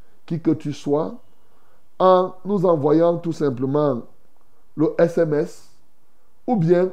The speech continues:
en appelant dans le, au travers des numéros que je vais te donner. Alors, pour les numéros d'appel, nous avons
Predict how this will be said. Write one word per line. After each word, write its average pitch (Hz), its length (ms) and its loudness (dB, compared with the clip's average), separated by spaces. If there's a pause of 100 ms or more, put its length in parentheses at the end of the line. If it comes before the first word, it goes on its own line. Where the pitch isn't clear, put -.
(140)
en 147 140 0
appelant 143 600 0 (600)
dans 165 320 2
le, 165 180 0
au 165 100 0
travers 147 320 6
des 143 120 4
numéros 131 360 2
que 143 120 -4
je 117 120 0
vais 123 140 2
te 127 100 -4
donner. 98 400 -4 (920)
Alors, 180 340 8
pour 185 120 2
les 185 140 6
numéros 165 340 4
d'appel, 170 480 6
nous 156 260 -2
avons 127 400 0